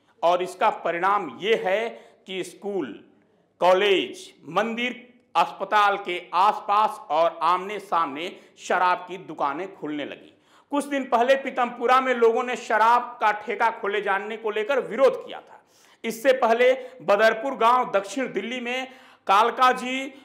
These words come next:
रोहतास नगर में नथु कॉलोनी समेत अन्य इलाकों में विरोध प्रदर्शन हुआ। वहीं निर्माण विहार के पास राघोपुरी में शराब की प्राइवेट दुकान बैंक के बगल में और मनोविज्ञा-, मनोविकास स्कूल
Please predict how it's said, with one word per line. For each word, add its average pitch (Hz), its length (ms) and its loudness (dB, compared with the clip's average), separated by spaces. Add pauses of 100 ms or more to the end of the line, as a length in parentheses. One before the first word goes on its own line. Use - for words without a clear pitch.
रोहतास 220 560 4
नगर 233 300 2
में 254 220 -2
नथु 214 340 -4
कॉलोनी 240 460 0
समेत 277 500 -4
अन्य 277 280 -2
इलाकों 190 400 0
में 311 140 -2
विरोध 240 360 2
प्रदर्शन 196 520 -2
हुआ। - 140 -20 (340)
वहीं 233 420 -2 (240)
निर्माण 214 440 2
विहार 247 460 2
के 254 240 -4
पास 247 580 0 (120)
राघोपुरी 180 1000 -2
में 247 440 -8 (240)
शराब 214 500 4 (100)
की 220 100 -8
प्राइवेट 190 720 0
दुकान 180 340 0
बैंक 220 580 -4
के 214 120 -2
बगल 226 460 2
में 139 320 -10
और 180 260 -2
मनोविज्ञा-, 202 840 -2
मनोविकास 233 760 0
स्कूल 226 400 -10